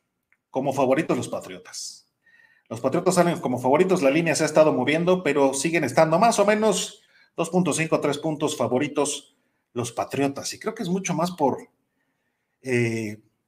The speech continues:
por un poco de la fama que van arrastrando, porque se me hace ilógico que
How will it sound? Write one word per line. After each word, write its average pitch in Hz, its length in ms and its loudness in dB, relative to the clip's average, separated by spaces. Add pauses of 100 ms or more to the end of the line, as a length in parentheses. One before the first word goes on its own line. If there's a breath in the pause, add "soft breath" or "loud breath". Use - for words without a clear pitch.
(100)
por 135 140 -2
un 175 100 0
poco 160 220 4
de 131 80 6
la 123 100 4
fama 151 300 6
que 120 80 -2
van 139 140 -2
arrastrando, 110 640 -8
porque 135 280 -10
se 147 140 -4
me 185 60 0
hace 208 140 0
ilógico 156 400 -2
que 113 360 -8